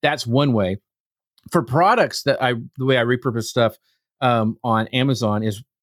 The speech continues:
I can go Amazon Live. Like, I've done some, like, uh, like, it's Black Friday day sales where, "Hey, these are so, on sales right now. You should get 'em. Here's, this is the Logitech, you know, mouse. It's really great.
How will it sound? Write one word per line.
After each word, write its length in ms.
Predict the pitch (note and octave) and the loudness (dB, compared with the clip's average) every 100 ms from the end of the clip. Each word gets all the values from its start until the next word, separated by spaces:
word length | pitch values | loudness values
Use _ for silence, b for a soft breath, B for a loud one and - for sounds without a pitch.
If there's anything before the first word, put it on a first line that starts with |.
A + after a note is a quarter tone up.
| _ - | _ -6
I 100 | C3+ | -4
can 180 | D3 C#3+ | 0 2
go 300 | C#3 C3 B2 C#3 | 4 2 0 -2
Amazon 400 | D3 C3+ B2+ A2+ | 0 2 0 0
Live. 300 | B2 G2 G2+ | 0 -2 0
Like, 200 | A2+ - | -2 -2
I've 180 | C#3 C#3+ | -4 -2
done 320 | C#3+ C3+ B2+ - _ _ | 0 2 2 -2 _ _
some, 500 | - C#3 A#2+ A2+ G#2 - _ | -4 0 2 0 -2 -6 _
like, 240 | B2 A2 - _ - | -2 -2 -2 _ -6
uh, 220 | A2 G2+ | -4 -4
like, 140 | G#2 | -6
it's 100 | G2 | -6
Black 220 | - A#2+ - | -2 -2 -2
Friday 320 | B2 A#2 A2+ | 0 0 2
day 160 | G#2+ | 0
sales 460 | G2+ A#2 G#2+ F#2+ - | -2 0 0 0 -2
where, 280 | A2+ G#2 G2 _ _ - | 0 0 -2 _ _ -2
"Hey, 280 | E3+ D#3+ C3+ | 2 2 2
these 220 | F3 F3+ | 0 0
are 60 | E3 | -2
so, 180 | F#3 | -4
on 180 | C3+ D3+ | -2 -2
sales 300 | C3+ F3+ D3+ | 0 2 2
right 180 | C#3+ F#3+ | 2 0
now. 360 | D#3+ D#3+ D#3 D#3 | 0 2 2 0
You 140 | D3 B2+ | -4 -6
should 180 | C3 | -6
get 140 | C3 D#3 | -2 0
'em. 140 | D3 | 2
Here's, 300 | C#3 F3 E3+ - _ | 2 0 -2 -12 _
this 160 | E3+ E3+ | -6 -2
is 180 | F3+ E3 | -4 -2
the 140 | D#3 | 0
Logitech, 520 | C3 E3+ D#3 D3+ E3 C#3+ _ | 2 2 0 -2 -2 -2 _
you 80 | D3+ | -4
know, 340 | B2+ A2 G#2+ A2+ | -2 -2 -4 -8
mouse. 400 | - F#3 F3 E3 | -2 0 2 0
It's 140 | C3+ - | -4 -4
really 180 | E3 D3+ | -2 0
great. 380 | C#3+ D#3 D3+ | 2 2 0